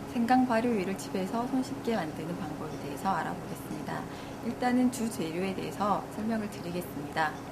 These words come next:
일단 가장 중요한 것이 싱싱한 햇생강이 필요하고요.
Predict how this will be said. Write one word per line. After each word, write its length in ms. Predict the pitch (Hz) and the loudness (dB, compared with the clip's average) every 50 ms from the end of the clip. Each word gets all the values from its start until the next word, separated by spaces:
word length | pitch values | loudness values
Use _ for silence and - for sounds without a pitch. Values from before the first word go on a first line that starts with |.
| - - - - - - - - - - - - - - - - - - - - - - - - - - - - - - | -10 -10 -8 -8 -8 -8 -8 -8 -8 -10 -10 -10 -10 -10 -10 -10 -10 -10 -10 -10 -10 -10 -10 -10 -10 -10 -12 -10 -8 -6
일단 280 | 240 226 262 262 269 254 | 0 2 4 4 4 2
가장 400 | - 208 190 - 233 226 226 226 | 2 0 2 2 2 2 0 -2
중요한 420 | - 180 180 185 190 196 202 196 | -4 -4 -2 0 0 0 0 0
것이 340 | 196 196 - - 220 214 214 | 0 -2 -2 -2 -4 -4 -4
싱싱한 680 | - - 240 240 240 262 254 247 247 233 233 233 - | -2 -2 -2 -2 -2 -2 0 2 2 2 2 0 0
햇생강이 600 | 320 302 - - 220 196 190 196 202 196 185 180 - | -2 -2 -2 -2 -2 0 0 2 0 0 0 -2 -4
필요하고요. 1000 | - 196 190 190 190 180 165 - - - - - 190 - 196 196 214 208 175 - | -4 -2 0 0 0 0 -2 -4 -6 -8 -10 -10 -8 -6 0 2 4 4 4 2